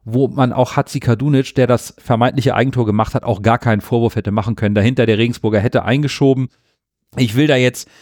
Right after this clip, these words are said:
Dennis hier überhaupt nicht, äh, irgendwas ankreiden, aber es war eben abseits, da hatte der H S V eben dieses Spielglück. Regensburg war dann wach, versuchte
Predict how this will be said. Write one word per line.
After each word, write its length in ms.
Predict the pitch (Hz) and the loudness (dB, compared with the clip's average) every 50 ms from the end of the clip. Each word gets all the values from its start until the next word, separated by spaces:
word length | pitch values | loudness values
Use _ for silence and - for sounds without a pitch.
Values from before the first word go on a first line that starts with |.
| _ _ _ _ _ | _ _ _ _ _
Dennis 320 | 107 127 135 139 135 - | -2 0 2 2 0 0
hier 160 | - 135 127 | 0 0 0
überhaupt 380 | 98 120 120 107 113 131 - - | 2 2 0 2 0 -2 -2 -2
nicht, 320 | 127 123 117 - - - | -2 -2 -2 -4 -12 -14
äh, 60 | - - | -16 -18
irgendwas 480 | - - - 160 135 135 127 120 - | -18 -8 -4 -4 -2 0 0 -2 -2
ankreiden, 680 | 120 135 139 160 - - - 131 113 113 110 113 123 131 - - - - _ - - _ _ | 0 -2 -2 -2 -2 -2 0 2 2 2 2 0 -4 -6 -10 -18 -20 -20 _ -20 -20 _ _
aber 260 | - 123 135 135 123 - _ _ _ _ | -2 0 0 0 -2 -4 _ _ _ _
es 180 | 151 143 - | -2 0 2
war 200 | 151 143 156 - | 0 0 2 2
eben 180 | 151 151 135 135 | 0 0 0 0
abseits, 480 | - 151 - - 165 151 151 - - | -2 -4 -2 0 0 0 0 -2 -2
da 180 | - 143 127 110 | 0 0 0 2
hatte 220 | 131 156 - 165 | -2 -2 0 0
der 180 | 139 143 131 123 | 2 2 2 2
H 80 | 127 127 | 2 0
S 120 | 127 - | -2 -2
V 240 | - - 139 131 123 - _ | -4 -2 -2 -2 -2 -4 _
eben 320 | - 131 131 131 135 110 107 | -2 -2 -2 -2 -4 -8 -8
dieses 440 | 131 147 147 127 127 - - - _ _ | -8 -8 -8 -8 -10 -12 -14 -20 _ _
Spielglück. 680 | - - - - - 160 180 190 151 170 170 170 - _ _ - - _ _ _ _ _ _ _ | -18 -18 -16 -10 -4 -2 -2 -2 0 0 0 0 -2 _ _ -20 -20 _ _ _ _ _ _ _
Regensburg 500 | 120 131 156 190 202 - - 170 156 120 | 0 2 2 2 0 0 0 0 0 2
war 140 | 127 131 135 | 2 2 4
dann 220 | 139 131 123 110 110 | 4 2 2 2 0
wach, 300 | 151 233 - - - _ _ _ _ _ _ _ _ _ _ _ _ _ | -2 -2 -2 -8 -18 _ _ _ _ _ _ _ _ _ _ _ _ _
versuchte 600 | - 147 127 151 196 196 - - 175 175 175 - | -2 -2 0 0 -6 -8 -2 0 2 2 2 -2